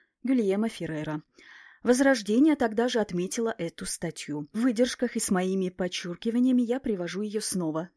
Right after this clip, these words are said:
так как ход мысли ученого сохраняет, разумеется, свою повелительную силу и для сегодняшнего, и для завтрашнего дня.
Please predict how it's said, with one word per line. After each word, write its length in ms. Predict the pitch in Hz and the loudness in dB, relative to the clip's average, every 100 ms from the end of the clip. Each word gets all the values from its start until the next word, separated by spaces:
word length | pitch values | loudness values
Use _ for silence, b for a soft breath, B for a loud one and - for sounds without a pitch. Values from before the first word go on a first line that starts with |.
| - | -8
так 120 | 226 | -4
как 140 | 220 - | -4 -2
ход 200 | 185 - | -4 -2
мысли 300 | 170 - 160 | -4 -2 -2
ученого 420 | 156 190 208 220 | -2 -2 0 0
сохраняет, 680 | - 208 190 170 156 240 247 | -2 -4 -2 0 0 0 2
разумеется, 680 | 233 202 165 180 - - 254 | 0 2 -2 -2 -6 -8 -8
свою 480 | - 190 175 208 | -6 -4 -4 -6
повелительную 840 | 254 247 180 180 - 214 202 196 196 | 0 0 0 -4 -4 -4 -4 -6 -6
силу 380 | - 196 254 302 | -4 0 0 0
и 140 | 233 | 0
для 140 | 247 254 | 2 2
сегодняшнего, 720 | 220 165 190 240 - 220 214 | 0 0 0 0 -2 -2 -2
и 180 | 262 | -2
для 240 | 277 233 226 | 0 0 0
завтрашнего 680 | 175 147 160 165 - 165 | -2 -6 -8 -8 -6 -6
дня. 240 | 151 151 | -6 -10